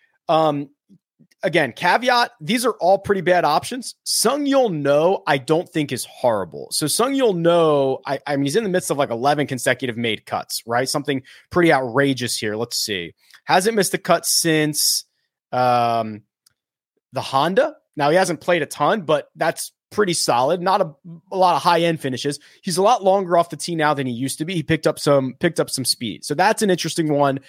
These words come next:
at sixty-nine hundred dollars. Um, if you're willing to take on the risk of Preston Summerhays, he is the twelfth ranked amateur in the world. He's coming off the Walker Cup.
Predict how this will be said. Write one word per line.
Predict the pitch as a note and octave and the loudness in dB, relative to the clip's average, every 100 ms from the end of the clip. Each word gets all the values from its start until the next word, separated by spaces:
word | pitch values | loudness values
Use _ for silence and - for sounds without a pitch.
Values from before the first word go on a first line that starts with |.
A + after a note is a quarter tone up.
| _ _ - | _ _ -2
at | C3+ C3+ - _ | 2 2 -2 _
sixty-nine | - F3 D3+ D#3 C3+ A#2+ | -2 -2 0 2 2 2
hundred | C3 A#2+ | -2 -2
dollars. | - G#2 E2 A1+ - - _ _ | -2 -2 -2 -8 -16 -20 _ _
Um, | D3+ D3 C#3 C#3 - | 2 4 2 -2 -2
if | E3+ F#3 | 0 2
you're | F3+ | 0
willing | D#3 A3 C#4 C#4+ B3 | 2 0 2 -2 -2
to | - | -4
take | G3+ G#3 A3 | 0 -2 2
on | F#3 F3 | 0 2
the | D#3 | 0
risk | F3+ - | 0 -2
of | D#3 | -6
Preston | - E3 - C3+ | -2 -2 -2 -6
Summerhays, | - A#3 F3 C#3+ C3+ C3+ - - _ | -2 0 2 2 2 0 -4 -14 _
he | - F#3+ F#3+ | -10 0 2
is | F#3 D#3 | 2 0
the | D3 | -2
twelfth | G3 F#3 | 0 2
ranked | F3+ E3 D#3+ | 2 2 2
amateur | D#3 D3 C3 | 0 -2 -6
in | |
the | B2+ | -4
world. | F3 G#3 G3 | 0 2 0
He's | D3+ | -2
coming | - D3+ | -4 -2
off | C3+ | -2
the | C3+ | 0
Walker | D3 F3 F#3 E3 | 2 2 0 0
Cup. | E3+ E3 - | 2 2 0